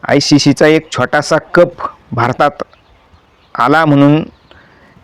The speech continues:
काही लई मोठी गोष्ट होणार नाही, परंतु आपल्या सैनिकांचा आणि आपल्या नागरिकांचा अशा प्रकारे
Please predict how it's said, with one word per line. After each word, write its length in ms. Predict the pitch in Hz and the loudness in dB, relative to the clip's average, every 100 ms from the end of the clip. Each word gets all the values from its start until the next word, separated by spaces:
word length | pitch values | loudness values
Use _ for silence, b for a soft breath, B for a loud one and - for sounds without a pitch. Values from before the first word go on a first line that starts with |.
| - | 0
काही 240 | 147 143 | 2 4
लई 140 | 151 170 | 2 2
मोठी 260 | 170 165 | 2 2
गोष्ट 260 | 156 156 160 | 2 2 0
होणार 260 | 139 135 | 0 0
नाही, 240 | 135 127 131 - | 0 -2 -4 -6
परंतु 340 | 135 139 165 | -4 -2 0
आपल्या 340 | 151 131 147 151 | 0 0 0 -2
सैनिकांचा 640 | - 131 143 143 135 117 110 120 - | 0 0 0 0 -4 -6 -8 -10 -4
आणि 100 | 131 | -2
आपल्या 360 | 127 - 143 143 | -2 -2 0 0
नागरिकांचा 800 | 139 135 151 156 156 139 123 110 - b b b b b b b _ _ _ _ _ _ _ - - | 0 0 0 0 -2 -2 -2 -2 -6 b b b b b b b _ _ _ _ _ _ _ -20 -8
अशा 240 | 127 - 151 | -6 -2 -2
प्रकारे 540 | - 143 143 139 160 | -2 -2 0 0 0